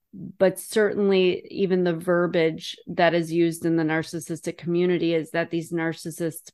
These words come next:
prey upon what they call a target. They do hunt you down. So there is something that they see in you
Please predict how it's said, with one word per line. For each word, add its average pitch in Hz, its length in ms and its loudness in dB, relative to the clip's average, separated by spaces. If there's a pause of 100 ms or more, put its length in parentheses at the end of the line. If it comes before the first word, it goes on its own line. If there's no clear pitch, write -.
prey 165 540 2
upon 156 500 -4 (340)
what 165 280 -2
they 165 100 2
call 160 320 0
a 160 100 0
target. - 800 -4 (240)
They 226 160 4
do 196 300 0
hunt 175 320 -4
you 175 180 0
down. 147 460 0 (460)
So 165 300 2
there 170 280 2
is 175 180 -2
something 190 560 0
that 180 160 -2
they 170 160 -2
see 175 380 -2
in 151 160 0
you 151 340 -4